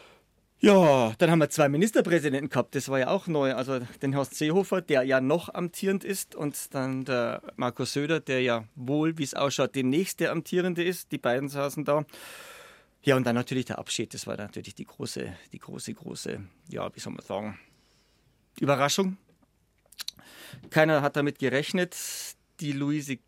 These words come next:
Kiensee ja schon auch, aber es war halt auch so, dass jeder so, so begeistert war von ihrer Rede, dass die so einfühlsam ist, hat's mir dann auch gesagt, sie kann ja nicht irgendwie jetzt den eh schon gekränkten und verletzten Herrn Seehofer noch mal eins draufgeben. Als Mama Bavaria schon gleich gar nicht.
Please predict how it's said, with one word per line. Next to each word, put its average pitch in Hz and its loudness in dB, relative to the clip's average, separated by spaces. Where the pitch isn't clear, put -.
Kiensee 160 -2
ja 143 0
schon 131 -4
auch, 143 0
aber 139 -4
es - -10
war 147 0
halt 156 0
auch 147 -2
so, 170 -2
dass 156 -4
jeder 156 -2
so, 156 -4
so 151 -14
begeistert 151 -2
war 139 -2
von 139 -4
ihrer 131 -2
Rede, 151 -2
dass 127 -8
die - -8
so 131 -6
einfühlsam 135 -2
ist, - -8
hat's - -10
mir 143 -2
dann 131 -2
auch 131 0
gesagt, - -6
sie 131 -4
kann 135 -6
ja 139 -2
nicht 131 -4
irgendwie 139 -6
jetzt 131 -6
den 127 -4
eh - 0
schon 143 -2
gekränkten 135 -4
und 131 -4
verletzten 131 -6
Herrn 123 -2
Seehofer 135 -2
noch 131 0
mal 151 0
eins 120 -4
draufgeben. 135 -4
Als - -8
Mama 131 0
Bavaria 127 -2
schon 139 -12
gleich 123 -4
gar 117 -2
nicht. 160 -4